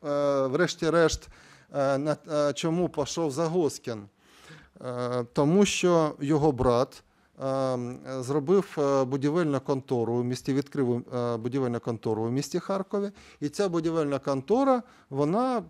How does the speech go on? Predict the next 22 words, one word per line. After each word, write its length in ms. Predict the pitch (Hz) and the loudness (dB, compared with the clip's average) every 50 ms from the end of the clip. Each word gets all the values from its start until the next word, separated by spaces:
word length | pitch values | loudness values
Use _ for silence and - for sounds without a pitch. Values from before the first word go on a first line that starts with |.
| _ | _
потрібно 480 | - 165 139 - 175 220 214 196 196 196 | -4 -4 -4 -2 -2 -2 0 0 2 2
їй 160 | 190 196 196 | 4 4 2
було 440 | 180 170 190 196 202 196 190 185 185 | 2 0 2 4 4 4 4 4 2
якось 300 | - - - 196 185 - | 2 2 0 -4 -4 -2
розвиватись, 800 | 185 185 175 185 208 214 233 240 220 - - 123 110 - - - _ _ - _ _ | -4 -2 0 0 0 2 2 2 2 0 -2 -6 -8 -8 -12 -14 _ _ -20 _ _
а, 760 | - 135 135 135 135 135 127 127 135 135 135 131 131 131 131 127 | -4 -2 0 2 2 0 0 -2 -2 -4 -2 -2 -2 -2 -4 -6
е, 20 | 123 | -6
потрібні 420 | - 156 127 - 170 220 226 226 226 | -6 -6 -4 -4 -4 -4 -2 -4 -4
були 220 | 190 214 214 214 | -2 0 0 0
замовлення. 840 | 180 185 208 202 202 196 190 165 135 120 123 117 113 110 107 107 110 _ _ - - - _ _ - - | 2 2 0 2 2 4 4 4 4 4 2 -2 -2 -4 -6 -8 -10 _ _ -20 -20 -20 _ _ -10 -4
І 360 | 160 156 160 160 156 160 160 156 151 143 135 - 175 | -2 0 2 4 6 6 6 6 6 4 2 0 -2
от, 300 | 160 160 160 160 - - | 0 0 0 -2 -4 -4
е, 160 | 165 151 143 | -2 -2 -2
саме, 640 | - - - 175 170 170 160 156 156 151 147 139 135 - _ _ _ _ _ _ - 131 135 | -2 0 0 0 2 2 2 2 4 2 2 0 -2 -8 _ _ _ _ _ _ -8 -6 -4
е, 100 | 139 131 | -2 -2
завдяки 720 | 123 151 160 139 131 156 156 160 - 180 175 160 156 147 139 131 123 123 - 135 - | 0 0 -2 0 2 0 0 0 -2 -2 0 2 4 4 2 2 0 -4 -8 -8 -4
тому, 320 | - 175 165 147 135 127 117 | -2 0 0 2 0 0 -2
що, 480 | - - - 151 143 135 131 123 117 - _ _ _ _ _ - | -4 -4 -2 0 2 2 2 0 -2 -6 _ _ _ _ _ -6
е, 520 | 135 131 127 127 127 123 123 120 117 117 117 117 117 127 92 - - - _ _ _ - _ _ - 131 | -4 -2 0 0 0 0 0 0 -2 -4 -6 -10 -14 -18 -20 -20 -20 -20 _ _ _ -20 _ _ -2 0
Елеодор 600 | 135 143 151 151 151 143 135 147 151 147 127 120 | 2 4 6 6 6 4 4 6 6 6 6 4
Загоскін 640 | 113 131 139 127 143 156 139 - - 143 127 117 | 0 0 0 0 0 0 -2 -2 -2 -4 -4 -4
пішов, 460 | - 139 135 - - 156 151 127 113 | -4 -4 -4 -2 0 0 2 0 0